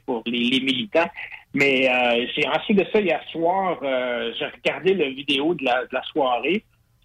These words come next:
Puis je vais t'avouer, Guillaume, que, écoute, là, il y avait cinq cents personnes dans la salle. La salle était bondée, pleine, pleine, pleine, pleine.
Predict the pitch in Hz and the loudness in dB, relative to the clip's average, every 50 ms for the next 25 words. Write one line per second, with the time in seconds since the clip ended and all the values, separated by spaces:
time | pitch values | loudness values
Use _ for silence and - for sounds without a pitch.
0 | - - _ _ _ _ _ _ - - 147 - 160 175 - 185 - - 240 247 | -20 -20 _ _ _ _ _ _ -8 -6 -4 -2 -2 2 2 2 4 4 2 2
1 | 156 156 165 208 254 208 - - 143 117 113 110 107 - - - _ _ _ _ | 2 2 2 2 2 2 0 -2 -2 0 0 0 -2 -2 -6 -12 _ _ _ _
2 | _ _ _ _ _ _ - 131 - - 214 208 - 147 139 127 123 131 131 131 | _ _ _ _ _ _ -10 -6 0 0 0 0 2 2 2 2 2 2 2 2
3 | 135 135 139 175 196 208 220 226 214 - - - _ _ _ _ _ _ _ _ | 2 0 0 2 4 4 4 2 0 -4 -10 -20 _ _ _ _ _ _ _ _
4 | _ - - - - - 262 294 330 262 - - - 233 254 240 - - 165 - | _ -18 -16 -6 0 2 2 2 2 0 0 0 2 2 2 2 2 2 0 2
5 | - - - 202 196 196 208 196 - - - - 170 165 185 214 233 196 139 117 | 0 0 2 4 4 4 4 0 -2 -6 -4 0 2 2 4 4 4 4 2 2
6 | - - - 147 131 123 127 135 - 247 277 269 254 - - _ _ _ _ _ | 0 -2 0 0 2 2 2 0 0 -2 -2 -2 -2 -4 -6 _ _ _ _ _
7 | _ - 135 131 - - 190 180 151 - 143 131 139 151 151 139 147 165 160 - | _ -2 -2 0 2 4 4 4 4 2 0 0 0 0 0 2 2 0 2 2
8 | 160 156 151 - 147 135 127 - 135 143 139 123 - 143 190 220 233 233 226 | 0 0 0 0 0 0 0 0 -2 -2 -2 -2 -2 0 0 0 0 -2 -2